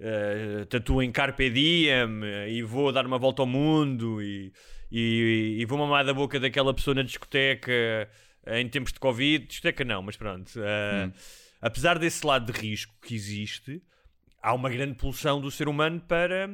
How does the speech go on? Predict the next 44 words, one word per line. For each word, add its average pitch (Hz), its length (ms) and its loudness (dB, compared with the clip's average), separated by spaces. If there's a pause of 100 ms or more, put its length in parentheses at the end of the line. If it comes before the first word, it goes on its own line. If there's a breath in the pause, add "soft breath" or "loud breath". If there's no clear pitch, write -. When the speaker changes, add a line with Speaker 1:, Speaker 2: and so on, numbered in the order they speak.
(100)
Speaker 1:
a 170 60 -6
segurança, 175 560 0
não 95 100 -10
é? 101 140 -8
Para 92 240 -8
aquilo 117 180 -10
que 113 60 -16
conhece. 120 540 -4 (440 loud breath)
E 139 320 2
é 147 60 4
engraçado 113 680 -2 (300 soft breath)
porque 110 600 -4 (240 soft breath)
há 120 100 0
muita 147 220 0
gente 139 220 -4
que - 100 -16
viaja 98 720 -4 (360)
e, 127 500 0
eh, 107 200 -2
vai 143 220 2
a 139 40 0
outros 135 240 -6
países 139 360 -4
e 151 40 -6
vai 156 220 0
a 160 40 -2
um 160 100 -4
McDonald's 139 880 -2
em 131 80 -4
vez 127 220 -4
de 135 60 -4
ir 131 80 -8
comer 139 320 -4
a 139 40 -4
comida 139 320 -4
local 120 420 2
de 92 80 -12
rua, 113 340 -2
Speaker 2:
Uhum. 87 80 -4
Speaker 1:
por 95 100 -8
exemplo, 92 420 -6
não 87 80 -12
é? 87 40 -8
Speaker 2:
Sim. 110 100 -8